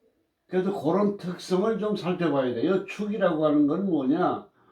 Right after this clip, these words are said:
십이월 달에 축월이면은 굉장히 끈기가 강합니다. 엄동설 안에.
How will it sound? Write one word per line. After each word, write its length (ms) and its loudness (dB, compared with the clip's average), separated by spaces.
십이월 720 2
달에 640 2
축월이면은 1120 2
굉장히 760 2
끈기가 380 0
강합니다. 560 2
엄동설 560 2
안에. 320 -4